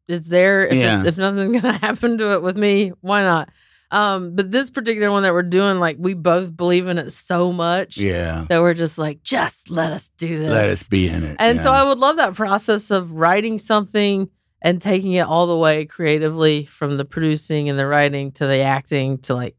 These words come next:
Speaker 1: it's
Speaker 2: Yeah.
Speaker 1: up there. Um, so that, that would be the next thing. And just,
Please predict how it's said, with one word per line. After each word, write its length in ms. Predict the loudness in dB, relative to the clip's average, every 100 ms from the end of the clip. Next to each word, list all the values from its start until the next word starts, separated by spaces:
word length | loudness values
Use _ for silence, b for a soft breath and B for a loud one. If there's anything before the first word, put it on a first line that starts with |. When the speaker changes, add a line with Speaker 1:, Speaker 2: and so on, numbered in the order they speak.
| _
Speaker 1:
it's 280 | -2 -2 0
Speaker 2:
Yeah. 60 | -4
Speaker 1:
up 140 | -2
there. 280 | 2 2 2 b b b b b
Um, 380 | -2 0 0 -2
so 140 | 2
that, 260 | 4 4 0 -10
that 300 | -2 2 4
would 80 | 4
be 100 | 2
the 80 |
next 360 | 4 2 0 -6
thing. 420 | 0 0 0 -2
And 160 | -2 0
just, 300 | -2 -4